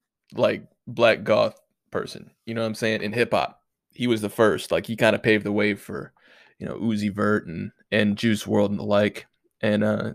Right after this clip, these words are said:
you could even say Kid Cudi, especially when it comes to emo rap,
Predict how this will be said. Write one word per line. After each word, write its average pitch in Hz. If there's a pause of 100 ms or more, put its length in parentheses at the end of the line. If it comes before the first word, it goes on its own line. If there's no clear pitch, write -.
(140)
you -
could -
even 117
say 113
Kid 117
Cudi, 131
especially 180
when 117
it -
comes 110
to 110
emo 107
rap, 107